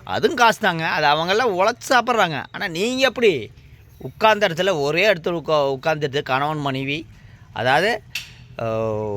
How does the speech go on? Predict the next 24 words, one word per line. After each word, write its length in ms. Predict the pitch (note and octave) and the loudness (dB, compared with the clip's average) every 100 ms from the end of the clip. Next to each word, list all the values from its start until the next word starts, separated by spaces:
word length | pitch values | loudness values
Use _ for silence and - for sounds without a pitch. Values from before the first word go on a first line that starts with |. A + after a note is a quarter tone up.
| G#2+ | -4
ரொம்ப 600 | B2 D#3 G#3 G3 E3+ D3 C3+ | -2 -2 2 4 6 4 2
கேவலமான 580 | D#3 F3+ G3+ G#3 G#3+ G#3 | 2 4 4 4 2 2
வீடியோவா 360 | G3+ G3 G3 | 2 4 4
தான் 200 | G3 G3+ | 4 2
இருக்குங்க. 260 | F#3+ F#3+ E3+ - - - | 2 -2 -4 -6 -10 -4
இந்த 120 | D#3 C#3 | -2 4
போண்டா 340 | E3 F3+ F3+ | 4 4 2
திங்கிறது, 460 | E3+ E3 D#3+ F#3 E3 | 2 0 2 2 2
பஜ்ஜி 240 | C#3 D3+ E3+ | 0 0 0
திங்கிறது, 540 | D#3+ D3 D3 D3 E3+ B2+ - - - - - | -2 -2 -2 -2 -2 -2 -4 -4 -2 -2 0
இந்த 640 | B2+ C#3 C3 B2+ B2 A#2+ A2+ B2+ C3 - - - - B2 - | 2 4 4 4 4 2 0 0 0 0 0 0 0 -2 0
பரோட்டா 340 | D#3 E3+ F3 | 0 0 -2
திங்கிறது, 360 | E3 D3 C#3+ G3 - | -2 -2 -2 -4 -4
கறி 280 | C#3 D3 | -4 -2
திங்கிறது, 420 | D#3+ D3+ C3 A#2+ A2 - - - | -4 -4 -4 -4 -6 -8 -12 -10
இந்த 260 | B2+ C#3 E3 | -6 -4 -2
வீடியோல 440 | D#3+ D#3+ E3 D3+ | -2 0 2 2
தான் 200 | D#3 A#3 - - - - - | 0 -4 -8 -12 -12 -14 -10
இவங்க 340 | B2+ B2+ D#3 | -4 -4 -2
வீடியோ, 400 | D#3 D#3+ D#3+ G3 - - | -2 0 0 -2 -6 -12
இந்த 280 | C3 B2+ D3+ | -8 -4 -2
வீடியோ 320 | D3+ D3+ D#3+ | 0 2 4
தான் 100 | D#3+ | 4
இருக்கு. 340 | D#3 A#2+ D3 | 2 2 -2